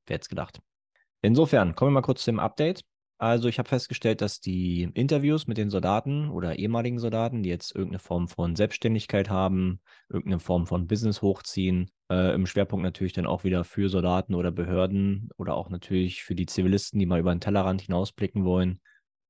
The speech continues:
was aufge-, auf die Beine gestellt haben, äh, dass diese Interviews halt sehr gut ankommen.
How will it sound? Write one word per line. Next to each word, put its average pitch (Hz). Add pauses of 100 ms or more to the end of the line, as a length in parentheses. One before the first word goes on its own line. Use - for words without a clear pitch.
(120)
was 87
aufge-, 127
auf 117
die 104
Beine 120
gestellt 113
haben, 104 (540)
äh, 90
dass 92
diese 95
Interviews 98
halt 90
sehr 92
gut 92
ankommen. 139